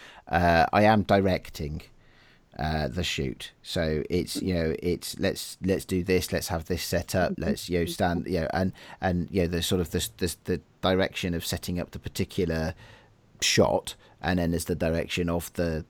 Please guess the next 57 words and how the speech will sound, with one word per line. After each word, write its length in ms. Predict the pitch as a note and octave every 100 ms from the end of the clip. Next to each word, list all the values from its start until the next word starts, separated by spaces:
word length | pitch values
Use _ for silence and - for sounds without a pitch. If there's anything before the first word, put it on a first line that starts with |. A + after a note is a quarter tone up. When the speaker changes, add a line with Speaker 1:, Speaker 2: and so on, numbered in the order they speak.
| _ -
Speaker 1:
of 220 | E2 -
capturing 640 | - - - - E2 E2
various 420 | F#2+ E2 D2+ D#2
instances 520 | E2+ D#2+ - C#2+ E2 D#2+
of 160 | D2+
that 200 | - D2+
shot. 220 | - F2 -
You 60 |
know, 120 | E2+ D#2
look 200 | E2 -
at 60 |
the 80 | F2
light 360 | F2 D#2 D#2 -
now, 240 | E2+ E2
look 260 | D#2 D#2+ -
at 100 | -
me 240 | F2 E2
now, 280 | D#2 D#2 D2+
have 220 | D#2 F2
your 80 | D2+
face 280 | - F2 E2+
pointing 460 | - D#2 D2+ D#2+ D2+
at 80 | -
Speaker 2:
Right, 260 | F#2 F2 -
Speaker 1:
that, 160 | F2 -
uh, 20 |
Speaker 2:
right. 80 | F2+
Speaker 1:
over 160 | F2
there, 320 | - D#2+ D2
but 180 | D2 F2
your 160 | F2 F2
eyes 320 | E2+ F#2 E2+
looking 260 | D2+ - D#2+
at 140 | -
me, 280 | E2+ E2+ D2
and, 180 | E2 D#2
and 200 | F2+ F2+
all 160 | E2+ D#2
of 40 |
that 180 | D#2 -
Speaker 2:
Mm. 60 | F#2+
Speaker 1:
sort 120 | C2
of 80 | -
stuff. 240 | - G1+ - - -
So 140 | - G#2
there's 160 | A2
that 200 | C3+ C3
level 300 | G#2+ G2+ G2
Speaker 2:
Yeah. 60 | F#2
Speaker 1:
of 100 | F2+
direction 500 | F#2 F2 - - F#2
which 220 | F2+ -
I'm 200 | F#2 F#2
getting 580 | - F2 - F2 E2+ - - - _ -
more 280 | F#2+ F2 E2
confident 600 | - D2 - D2 C2 - _
with, 400 | D2 B1 D#2 -